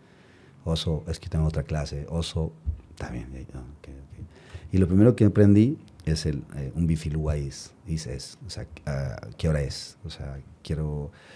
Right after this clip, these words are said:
Eh, quiero hacer el entrenamiento, o cómo se, eh, adelante, fone, hinten, atrás, y cómo se link, eh,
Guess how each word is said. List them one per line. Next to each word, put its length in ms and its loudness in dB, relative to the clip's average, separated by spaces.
Eh, 220 -6
quiero 120 0
hacer 160 0
el 40 0
entrenamiento, 680 2
o 600 -8
cómo 200 -2
se, 300 -4
eh, 460 -10
adelante, 540 -4
fone, 440 0
hinten, 440 2
atrás, 500 -6
y 20 -20
cómo 300 -8
se 540 -10
link, 400 0
eh, 200 -14